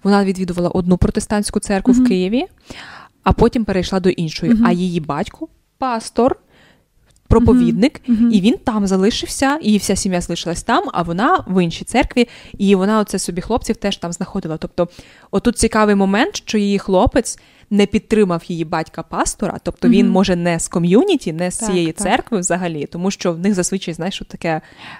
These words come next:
Speaker 2: Ну так,
Speaker 1: «Ти
Speaker 2: це
Speaker 1: винна»,
Speaker 2: просто
Speaker 1: це як, знаєш, як мормони, вони там живуть і
Speaker 2: Ну, просто цього не розуміє. Тобто він, він втирає людям про те, що треба пробачати, про те, що треба там приймати і так далі, заповіді.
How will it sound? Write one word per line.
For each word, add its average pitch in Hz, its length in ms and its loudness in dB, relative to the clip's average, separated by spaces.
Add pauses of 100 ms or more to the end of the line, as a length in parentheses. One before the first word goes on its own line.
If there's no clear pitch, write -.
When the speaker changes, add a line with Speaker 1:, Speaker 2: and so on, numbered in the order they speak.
Speaker 2:
Ну 285 200 2
так, 285 300 2
Speaker 1:
«Ти 233 140 8
Speaker 2:
це 185 100 2
Speaker 1:
винна», 277 160 6 (140)
Speaker 2:
просто 269 180 4
Speaker 1:
це 269 60 4
як, 277 100 4
знаєш, 294 180 2
як 262 100 -2
мормони, 226 460 6
вони 185 160 0
там 180 180 -2
живуть 208 340 -2
і 165 180 -8 (800)
Speaker 2:
Ну, 285 140 6
просто 320 280 -2
цього 330 200 4
не 320 100 2
розуміє. 285 380 4
Тобто 254 260 -2
він, 311 160 0 (320)
він 311 280 4 (100)
втирає 277 680 4
людям 226 440 6
про 233 160 4
те, 240 240 6
що - 240 0
треба 226 320 2
пробачати, 233 680 2
про 214 140 -4
те, 226 140 0
що 220 160 -2
треба 214 340 4
там 214 140 4
приймати 233 680 4 (280)
і 240 100 -6
так 233 180 0
далі, 311 340 2
заповіді. 226 480 4